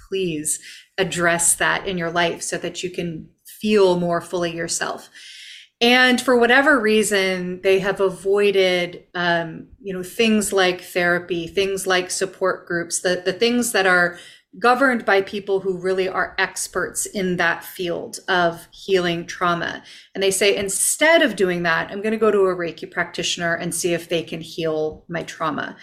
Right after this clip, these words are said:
I'm this, I'm like, there's a very specific example from my <laughs> practice that I'm thinking of here. Um, and a Reiki practitioner is not a trauma therapist,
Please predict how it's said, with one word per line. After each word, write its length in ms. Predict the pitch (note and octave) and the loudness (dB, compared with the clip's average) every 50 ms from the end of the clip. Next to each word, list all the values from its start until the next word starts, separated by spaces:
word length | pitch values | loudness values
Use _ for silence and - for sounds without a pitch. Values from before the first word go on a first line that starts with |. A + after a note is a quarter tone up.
| - - - - - - | -20 -20 -20 -20 -6 -2
I'm 380 | F#3 F3+ F3 F3 E3+ - - _ - | -2 0 0 -2 -4 -6 -10 _ -2
this, 160 | F#3+ F#3 - | -2 0 0
I'm 160 | E3 G3 F3+ | -2 0 0
like, 180 | F3 E3+ E3 - | 0 0 2 0
there's 140 | F3 D#3+ | 0 0
a 60 | F3 D#3+ | 0 0
very 320 | E3 G#3 G3+ G3+ G3 F#3 | 2 4 6 6 6 6
specific 580 | F#3 - - G3 F#3+ - G3 F3+ - E3+ - F#3 | 4 2 0 0 0 0 0 -2 -2 -6 -6 -6
example 500 | D#3+ - - E3+ D#3 D3+ - F3 D#3 D3+ | -8 -4 -2 -2 -2 -2 -2 -4 -6 -4
from 200 | - F3+ E3 E3 | -4 -6 -4 -2
my 120 | E3+ E3+ | -4 -4
<laughs> 120 | - - | -2 0
practice 400 | F3+ F#3 F#3 - A3+ A3+ A3+ - | -2 -2 0 4 4 6 6 6
that 160 | - A#3 G#3+ G#3+ | 4 4 4 4
I'm 140 | G3+ F#3 | 4 2
thinking 380 | F3+ G3+ F#3 F3 - F#3 F3 F3 | -2 -4 -4 -4 -4 -4 -2 0
of 160 | E3+ E3+ E3+ - | 0 0 -2 -4
here. 400 | - - E3+ D#3+ D3+ - - - - - - - - - - _ - | -6 -4 -2 -2 -2 -2 -6 -10 -18 -18 -18 -16 -18 -18 -18 _ 0
Um, 720 | F#3+ F#3+ F#3+ F3+ F3+ F3 F3 E3+ E3 E3 D#3+ E3 - - _ _ G#3 | 2 2 4 4 4 4 4 2 0 -4 -8 -12 -14 -16 _ _ 0
and 680 | G#3 G3+ G3+ G3 G3 F#3+ F#3+ F#3 F#3 F#3 F3+ F3+ - - - - _ _ _ _ _ _ _ _ _ _ _ _ _ _ _ A3+ | 0 2 2 2 2 2 2 0 0 -2 -4 -6 -6 -8 -8 -10 _ _ _ _ _ _ _ _ _ _ _ _ _ _ _ 2
a 60 | G3+ | 4
Reiki 320 | G3+ A#3 B3 A#3 B3+ A#3 | 4 4 2 2 -2 0
practitioner 540 | - A#3+ A3 - - A3 G#3+ - - G#3 G3 | 0 -2 -2 0 -2 -4 -4 -2 -2 -2 -2
is 120 | F#3 F#3 | -2 -2
not 200 | G3 F#3 F3 E3+ | -2 -2 0 0
a 80 | E3+ E3 | -2 -4
trauma 320 | - - F3 E3 E3 E3+ | -4 -6 -6 -6 -6 -8
therapist, 720 | E3+ - - - - - - A3+ G3+ A3 - - - - | -8 -6 -6 -6 -4 -4 -4 -4 -4 -4 -6 -6 -6 -6